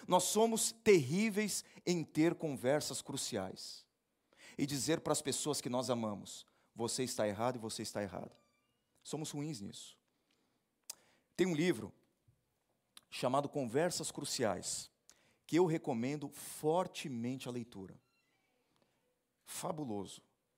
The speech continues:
Fabuloso. Se você tem dificuldade em chegar para alguém, olhar no olho e dizer, "Meu irmão, você tá trilhando um caminho de morte.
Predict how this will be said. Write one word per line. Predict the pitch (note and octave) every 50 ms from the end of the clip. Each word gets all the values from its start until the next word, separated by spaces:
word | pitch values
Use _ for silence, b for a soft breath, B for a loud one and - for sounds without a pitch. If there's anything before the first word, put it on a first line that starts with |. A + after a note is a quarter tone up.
| _ _ _ _ _ _ _
Fabuloso. | - - - - - - - C#3 C3+ C#3+ D3 E3+ - - _ _ _ _ _ _ _ - A#2 C#3 D3+ A2 F#2+ F#2 F2 -
Se | - - B2+
você | B2 B2 - - D#3+
tem | - - - F3 G#3
dificuldade | F3 E3 - F#3 - D3+ B2 A2 A2 G#2 G2+ G2+ - - - b b b b b b b
em | - B2
chegar | B2 - - G#2+ G2+ A2+ C3+ D3+
para | - - D#3
alguém, | D#3+ D3 A#2+ A#2 A2 G#2+ G#2+ - b b b b b
olhar | - G#2+ A2 G#2 G2+ A#2 C3+ D3+ D#3
no | D3+ D3 B2+
olho | A2+ A2 G#2+ - - E2+ - _ _ _ _ _ _ _
e | - C3+
dizer, | A#2 B2+ A#2+ G2+ G#2+ A2 G#2 G2 F2+ - _ _ _ _ _ _ _ _ _ _ _ _ _ _ _ _ _ -
"Meu | A2+ A2+
irmão, | A2+ A2 A#2 A#2 G#2+ F#2+ F2 F2+ _ _ _ _ _ _ _ -
você | - - - G2+
tá | - - - G#2+ G#2+ A2 - _ _ _ _ _ _ _ _ _ _ _ _
trilhando | - - B2 A#2 G2+ A2+ A2+ A#2 A#2 G#2+ G#2+
um | A2
caminho | G#2+ - - G2+ F#2 G2+ G2+ A2 G#2+ A2
de | G2+ G2 G2+
morte. | G2+ F#2 G2+ A2 A2+ A#2+ G2+ - - - - - -